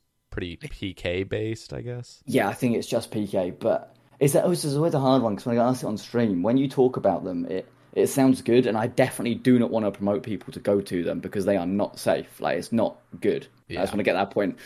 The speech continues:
Speaker 2: get that point across. Um, but I got sent a screenshot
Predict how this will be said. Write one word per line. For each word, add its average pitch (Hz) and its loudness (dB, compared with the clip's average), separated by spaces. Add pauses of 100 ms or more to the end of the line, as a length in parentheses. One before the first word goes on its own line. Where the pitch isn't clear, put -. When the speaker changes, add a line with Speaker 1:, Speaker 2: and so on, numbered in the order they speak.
(140)
Speaker 2:
get - 4
that 123 4
point 123 2
across. - 0 (480)
Um, 101 0
but - 2 (320)
I 117 4
got 90 4
sent - 0
a 92 0
screenshot 113 2